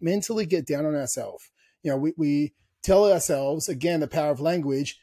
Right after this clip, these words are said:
"You can't stick to a diet. You can never follow through." And we say, "What's wrong with you?" Dude, nothing's wrong with you. It's a fucking muffin. Like, like, so, <laughs> so when we look at it,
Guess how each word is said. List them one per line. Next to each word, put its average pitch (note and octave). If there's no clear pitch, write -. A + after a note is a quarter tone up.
"You C#3+
can't F3+
stick -
to C#3+
a -
diet. C#3+
You D3+
can D#3
never E3+
follow C#3+
through." C#3+
And D3+
we D#3
say, E3
"What's D#3
wrong E3+
with C#3+
you?" A#2+
Dude, D3+
nothing's C3+
wrong C3
with A2
you. G2
It's G2
a -
fucking A#2+
muffin. -
Like, C#3+
like, D3
so, C3
<laughs> C3
so -
when F#3
we F#3
look G3
at D#3+
it, D3+